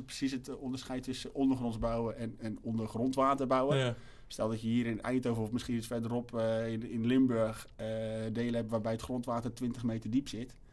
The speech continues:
Speaker 2: Ja,
Speaker 1: Ja, dan heb je
Speaker 2: precies.
Speaker 1: nog geen onderwaterbeton nodig,
Speaker 2: Ja,
Speaker 1: eh,
Speaker 2: precies.
Speaker 1: tot die diepte. Dus d-, daar hangt het met name mee samen.
Speaker 2: Ja.
Speaker 1: Maar qua grondslag is g-, is zandige grond,
Speaker 2: Ja,
Speaker 1: eh,
Speaker 2: oké.
Speaker 1: eh,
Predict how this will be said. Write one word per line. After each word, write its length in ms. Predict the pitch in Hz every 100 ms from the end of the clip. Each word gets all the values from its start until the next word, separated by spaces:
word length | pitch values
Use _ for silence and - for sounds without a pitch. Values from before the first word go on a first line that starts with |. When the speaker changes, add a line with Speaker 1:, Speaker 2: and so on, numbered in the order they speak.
| -
Speaker 2:
Ja, 80 | -
Speaker 1:
Ja, 60 | 104
dan 140 | 110
heb 0 |
je 140 | 98 101
Speaker 2:
precies. 160 | 107
Speaker 1:
nog 80 | 107
geen 120 | - 113
onderwaterbeton 680 | 117 127 135 - 127 123
nodig, 440 | 123 127 120 113 - - - 110
Speaker 2:
Ja, 160 | 101 98
Speaker 1:
eh, 60 |
Speaker 2:
precies. 180 | 113 113 110 110
Speaker 1:
tot 180 | 117 -
die 100 | 110
diepte. 300 | 220 - 110 - - - - -
Dus 140 | - 107
d-, 60 | -
daar 160 | 123 127
hangt 140 | 127
het 120 | 120
met 120 | 117 110
name 260 | 107 107
mee 140 | 104 101
samen. 260 | - 98
Speaker 2:
Ja. 60 | 107
Speaker 1:
Maar 160 | 113
qua 180 | 113 123
grondslag 520 | 117 123 196 - 151
is 140 | 135 117
g-, 160 | - -
is 340 | - 110 - -
zandige 360 | 123 156 131
grond, 420 | 127 127 135 131 - -
Speaker 2:
Ja, 180 | 131 127
Speaker 1:
eh, 40 | 123
Speaker 2:
oké. 160 | 117
Speaker 1:
eh, 140 | -